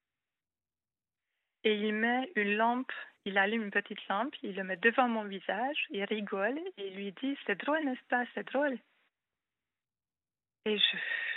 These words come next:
encore, ça, ça me hante encore aujourd'hui. À une autre occasion, je suis assise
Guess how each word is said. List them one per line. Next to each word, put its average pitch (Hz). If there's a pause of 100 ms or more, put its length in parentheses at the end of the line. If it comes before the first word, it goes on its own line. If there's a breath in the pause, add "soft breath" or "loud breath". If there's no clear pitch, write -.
(320 loud breath)
encore, 196 (300)
ça, - (100)
ça 196
me 185
hante 240
encore 214
aujourd'hui. 185 (1080 loud breath)
À 196
une 202
autre 254
occasion, 240 (880)
je 202
suis 196
assise 214